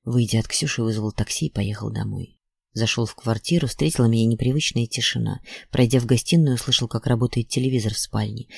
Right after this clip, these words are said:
Открыв дверь, увидел, что Таня лежит в кровати, непривычно бледная. «Что с тобой?» «Ничего серьёзного». Я не спрашивал, серьёзно или нет, я спросил, что с тобой? Ты бледная вся, заболела? «Женские дни, Денис, всё в порядке,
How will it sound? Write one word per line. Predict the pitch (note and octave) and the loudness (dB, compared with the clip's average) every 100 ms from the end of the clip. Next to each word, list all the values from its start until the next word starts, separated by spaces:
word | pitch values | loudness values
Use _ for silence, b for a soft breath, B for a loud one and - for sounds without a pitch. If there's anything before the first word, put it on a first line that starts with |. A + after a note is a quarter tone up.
| B B | B B
Открыв | A#2 - C#3+ B2+ | -2 4 2 4
дверь, | C#3 F#3 - - | 2 2 2 -2
увидел, | A#2+ A#2+ A#2 | 2 2 0
что | - A#2+ | -2 -2
Таня | B2 A#2 | 0 0
лежит | A2+ A2 G#2+ | 0 -4 -6
в | |
кровати, | - B2+ D3+ E3+ B2 | -4 -2 -2 -2 -4
непривычно | G#2+ - A#2 - A#2 | -2 -2 -2 -2 -6
бледная. | G#2+ G#2 B2 - - _ _ _ _ - | -4 -4 -4 -8 -12 _ _ _ _ -10
«Что | - - | -6 -2
с | C#3 | -2
тобой?» | - G#2 G#2 A#2 _ _ _ _ | -2 -4 -6 -12 _ _ _ _
«Ничего | F#3+ F#3 - E3+ | -2 -2 0 -4
серьёзного». | - - - - B2+ C#3+ _ _ _ _ _ | -4 -8 -8 -10 -16 -20 _ _ _ _ _
Я | - D#3 | 2 6
не | E3 | 6
спрашивал, | E3+ - E3 - A#2 A2+ | 4 4 2 4 0 0
серьёзно | - D3 G#3 E3+ | 2 4 4 6
или | B2+ | 4
нет, | C3+ B2 - | 2 2 2
я | A#2+ | 0
спросил, | - B2 - C3+ | 0 -2 -2 -4
что | - - D#3+ | -6 -4 -4
с | - | -2
тобой? | G#2+ F#2+ F#2 _ _ - | -4 -4 -8 _ _ -2
Ты | C#3 | 0
бледная | C#3+ B2+ G#2+ G#2+ | 4 4 4 0
вся, | - A2 | -2 -2
заболела? | A2 A#2+ F3 F3+ - _ _ _ _ | 0 0 0 0 -4 _ _ _ _
«Женские | - F3+ F3 - E3+ | 2 4 4 2 0
дни, | A2+ G#2 | 0 -2
Денис, | - G#2+ - | -4 -10 -10
всё | - - | -8 -4
в | G#3+ | -2
порядке, | G3+ - - - | 0 0 -2 -8